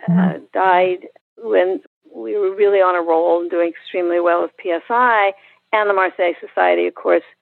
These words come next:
Speaker 2: owes a debt of gratitude to him. And they do.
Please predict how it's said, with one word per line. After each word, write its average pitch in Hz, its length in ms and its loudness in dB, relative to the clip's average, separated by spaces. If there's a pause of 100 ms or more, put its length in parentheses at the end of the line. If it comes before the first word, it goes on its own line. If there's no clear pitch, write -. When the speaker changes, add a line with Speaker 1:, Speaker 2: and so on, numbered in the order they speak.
(160)
Speaker 2:
owes 185 320 0
a 175 80 -6 (140)
debt 208 160 4
of 165 80 -2
gratitude 170 520 -2
to 175 140 -2
him. 175 320 -2 (440)
And 220 140 2
they 240 80 4
do. 190 280 0